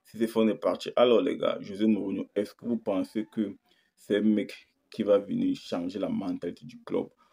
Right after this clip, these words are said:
Moi, je pense que oui, parce que c'est un mec qui a du caractère, c'est un mec dont il va faire asseoir son autorité. Quand il va dire peut-être à Neymar, ça suffit, je pense que Neymar va oublier, les gars.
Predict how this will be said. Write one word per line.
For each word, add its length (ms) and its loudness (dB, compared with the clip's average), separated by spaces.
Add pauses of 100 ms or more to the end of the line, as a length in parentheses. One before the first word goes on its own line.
(180)
Moi, 120 8
je 120 0
pense 460 -2
que 100 -4
oui, 320 -4
parce 200 -10
que 80 -8
c'est 180 -4
un 40 -4
mec 260 -4
qui 120 -2
a 120 -2
du 220 -14
caractère, 640 -2 (340)
c'est 180 4
un 40 6
mec 420 4 (460)
dont 400 2 (440)
il 120 4
va 100 8
faire 180 4
asseoir 480 0
son 360 -4 (100)
autorité. 720 -2 (300)
Quand 160 6
il 80 6
va 120 8
dire 140 -2
peut-être 320 -4
à 100 0
Neymar, 540 0 (920)
ça 100 2
suffit, 480 -4 (320)
je 80 -8
pense 280 0
que 60 -2
Neymar 300 2
va 60 -4
oublier, 340 -2
les 120 -6
gars. 220 -10